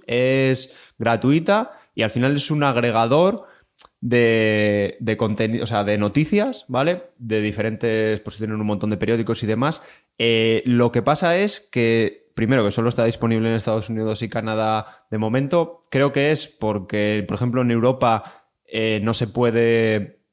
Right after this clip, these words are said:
creo que no se puede poner contenido de terceros si, si no,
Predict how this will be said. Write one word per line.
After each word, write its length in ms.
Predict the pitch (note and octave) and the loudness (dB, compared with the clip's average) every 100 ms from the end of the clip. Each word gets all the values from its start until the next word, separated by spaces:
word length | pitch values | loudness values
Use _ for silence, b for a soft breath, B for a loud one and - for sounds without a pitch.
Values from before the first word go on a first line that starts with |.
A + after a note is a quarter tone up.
| _ _ _ _ _ _ - C3 G#2 | _ _ _ _ _ _ -8 -6 -2
creo 200 | G2+ A#2+ | 0 0
que 80 | A#2+ | 0
no 120 | B2 | -2
se 140 | A#2+ A#2+ | -2 -4
puede 720 | F#2+ B2 A#2 A#2 A#2 A2+ A2 | -2 -2 0 0 2 0 -2
poner 300 | A#2 A2+ A#2 | -2 -2 -2
contenido 440 | A#2 A2 A2+ A2 | -2 -2 -2 0
de 80 | G#2+ | -2
terceros 680 | G2 G#2 - A2 G#2+ - - | -2 -4 -4 -2 -2 -4 -6
si, 720 | A2+ G#2+ G#2+ G2+ F2 - G2 | -4 -2 -2 -4 -6 -10 -12
si 260 | - - G#2 | -12 -6 -4
no, 760 | G#2+ A2 G#2+ G#2+ G#2 G2+ F#2+ | -2 -2 0 0 0 -2 -4